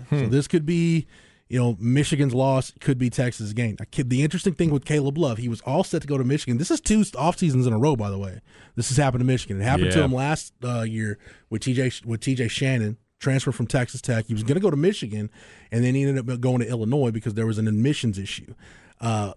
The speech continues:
Speaker 1: the same deal happened with Caleb Love, all set to go to Michigan, and then there was an admissions deal.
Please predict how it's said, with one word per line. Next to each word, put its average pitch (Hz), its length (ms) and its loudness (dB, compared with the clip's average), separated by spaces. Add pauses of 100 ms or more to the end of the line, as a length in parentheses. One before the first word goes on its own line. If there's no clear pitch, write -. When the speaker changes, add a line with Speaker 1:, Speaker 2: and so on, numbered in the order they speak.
Speaker 1:
the 120 120 -4
same 156 320 0
deal 151 180 2
happened 131 280 0
with 120 120 -4
Caleb 113 340 0
Love, 123 300 0
all 120 200 0
set 135 200 -2
to 139 40 -8
go 131 120 2
to 131 60 0
Michigan, 110 540 0
and 107 160 -2
then 110 140 0
there 117 100 0
was 113 140 0
an 120 80 0
admissions 131 540 0
deal. 104 360 -2